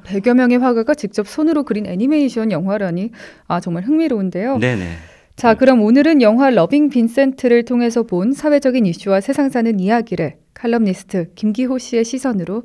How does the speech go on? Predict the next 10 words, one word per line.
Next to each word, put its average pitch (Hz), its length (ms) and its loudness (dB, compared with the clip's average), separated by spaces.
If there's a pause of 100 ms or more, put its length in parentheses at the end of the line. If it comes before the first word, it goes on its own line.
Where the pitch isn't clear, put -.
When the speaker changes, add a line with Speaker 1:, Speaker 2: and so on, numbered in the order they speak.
(100)
Speaker 1:
들어봅니다. 165 680 -4 (520)
Speaker 2:
영화 120 360 2
러빙 95 400 2
빈센트는 87 760 -4
천팔백구십 147 880 -4
년에 76 320 -2 (280)
한 101 220 -2
신문 165 460 0
기사와 85 440 -8
함께 90 360 -8